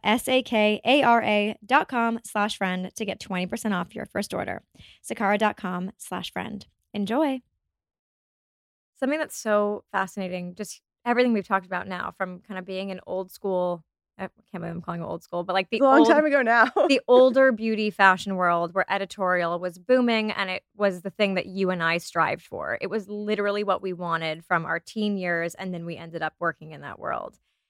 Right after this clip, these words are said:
Speaker 1: To now launching a brand that I think completely defies everything that you and I grew up with understanding of beauty, which is that you have to have perfect skin. You have to be a size zero. You know,
Speaker 2: Mm-hmm.
Speaker 1: uh,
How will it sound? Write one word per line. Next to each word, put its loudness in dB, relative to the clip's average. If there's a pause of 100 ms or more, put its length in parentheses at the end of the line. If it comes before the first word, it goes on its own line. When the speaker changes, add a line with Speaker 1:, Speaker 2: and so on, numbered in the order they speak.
(160)
Speaker 1:
To -2
now 4
launching 0
a -6
brand -4 (320)
that 4
I 6
think -4 (420)
completely -6 (320)
defies 4
everything -2
that -10
you -6
and -6
I -2
grew -6
up 8
with 0
understanding -2
of -12
beauty, -6 (300)
which 2
is -2
that 4
you -14
have -12
to -10
have -12
perfect -14
skin. -14 (300)
You -2
have -4
to -12
be -2
a 0
size -6
zero. -10 (120)
You -2
know, 0
Speaker 2:
Mm-hmm. -12
Speaker 1:
uh, -8